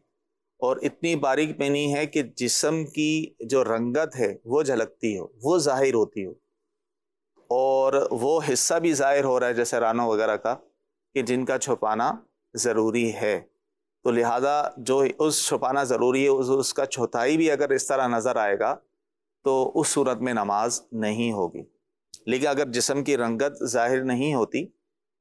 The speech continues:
تو اس صورت میں نماز ہو جائے گی۔ لہذا بہر صورت جو ہے ایسے باریک کپڑے پہننے سے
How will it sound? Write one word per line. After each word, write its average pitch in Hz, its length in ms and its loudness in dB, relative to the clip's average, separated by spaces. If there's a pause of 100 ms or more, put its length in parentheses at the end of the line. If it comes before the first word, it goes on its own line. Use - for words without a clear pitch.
(340)
تو 127 180 2
اس 160 180 0
صورت 131 300 0
میں 131 120 -4
نماز 98 380 -2
ہو 95 160 -2
جائے 85 240 -4
گی۔ 85 80 -10
لہذا 120 440 -2
بہر 131 260 -2
صورت 139 380 0
جو 123 100 2
ہے 117 180 2 (420)
ایسے 113 320 0 (240)
باریک 120 360 0
کپڑے 127 300 0
پہننے 107 420 -2
سے 120 180 -2